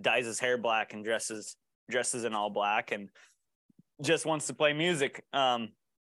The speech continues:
and, uh, yeah, so the, I had a really hard time kind of fitting in and,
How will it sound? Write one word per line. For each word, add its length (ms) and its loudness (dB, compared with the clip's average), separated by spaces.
and, 260 4
uh, 240 8
yeah, 220 6
so 220 2
the, 160 2
I 160 6
had 220 4
a 80 2
really 240 2
hard 200 2
time 280 0
kind 400 -2
of 240 2
fitting 360 -2
in 240 -4
and, 260 -6